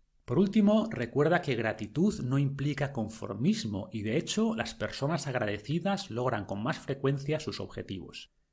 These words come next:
Se trata de apreciar lo que tienes mientras persigues otras cosas que quieres. Nos acercamos ya al final, vamos a la técnica ocho, que es la repetición de preceptos.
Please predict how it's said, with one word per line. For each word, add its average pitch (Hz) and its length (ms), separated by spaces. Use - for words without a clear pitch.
Se - 220
trata 131 320
de 110 60
apreciar 117 540
lo 110 100
que 98 120
tienes 208 460
mientras 95 340
persigues 147 640
otras 113 360
cosas 110 400
que 95 180
quieres. - 580
Nos 113 140
acercamos 131 460
ya 139 120
al 135 80
final, 160 540
vamos 123 260
a 131 40
la 123 100
técnica 113 460
ocho, 175 520
que 127 140
es 131 140
la 110 140
repetición 147 880
de 101 200
preceptos. - 880